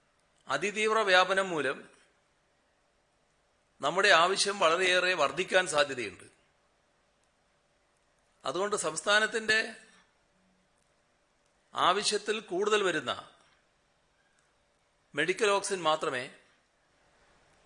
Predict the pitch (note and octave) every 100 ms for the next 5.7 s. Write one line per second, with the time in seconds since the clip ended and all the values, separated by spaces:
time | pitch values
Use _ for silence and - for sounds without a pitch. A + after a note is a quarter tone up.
0 | _ _ _ _ _ _ _ _ _ _
1 | _ _ _ _ - - D3+ - G#3 G#3+
2 | G#3+ G#3 D#3 E3 E3+ G#3 F3+ D#3+ E3+ -
3 | - _ _ _ _ _ _ _ _ _
4 | _ _ _ _ _ - D3+ D#3+ F#3 F3+
5 | D#3+ D#3+ E3+ F3+ D3+ B2+